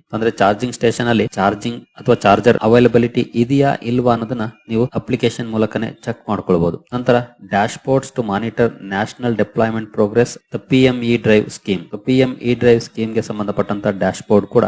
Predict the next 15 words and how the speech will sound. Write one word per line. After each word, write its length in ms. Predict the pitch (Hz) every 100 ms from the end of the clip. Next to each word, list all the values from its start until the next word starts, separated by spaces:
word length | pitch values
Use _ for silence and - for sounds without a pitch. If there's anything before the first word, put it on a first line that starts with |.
| -
ಇದರಲ್ಲಿ 360 | 104 101 98
ಸಿಗುತ್ತೆ. 440 | 101 98 90 - 95
ಹಾಗಾದ್ರೆ 280 | 127 139 131
ಈ 420 | 117 - 127 143 143
ಸೂಪರ್ 340 | 127 - 143
ಆಪ್ 240 | 135 - 143
ನ 40 | 135 - _
ಮ್ಯಾನೇಜ್ 340 | 107 123 139 135
ಮಾಡೋದು 300 | 131 127 101
ಯಾರು? 160 | 85 -
ಆ 100 | 117
ವಿಚಾರಕ್ಕೆ 500 | 127 120 123 123 -
ಬಂದ್ರೆ 300 | 120 127 113 - _ _ _
ನೋಡ್ಬೋದು, 320 | 110 110 107 117
as 220 | 117